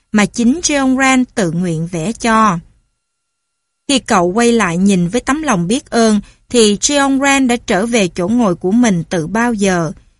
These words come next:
Cái vẻ chẳng buồn quan tâm đến mọi thứ ồn ào xung quanh, mà cặm cụi ngồi chuốt bút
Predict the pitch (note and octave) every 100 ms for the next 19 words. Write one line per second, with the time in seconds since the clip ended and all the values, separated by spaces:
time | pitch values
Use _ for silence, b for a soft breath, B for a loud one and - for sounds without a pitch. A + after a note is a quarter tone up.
0 | _ - D#4+ B3 F#3+ F3+ B3+ G3 A3 A3+
1 | F3+ E3 G#3 A#3 A#3 B3 A#3 C#4+ B3+ C#3+
2 | C#3+ G#3+ B3+ - G3+ E3+ D#3+ E3+ D#3 -
3 | A#3+ A#3 A#3+ A#3 A3 B B G#3+ G3+ F#3+
4 | G3 E3 G3 G3+ D#3+ F#3+ G#3+ E3 - C#4
5 | F4+ D4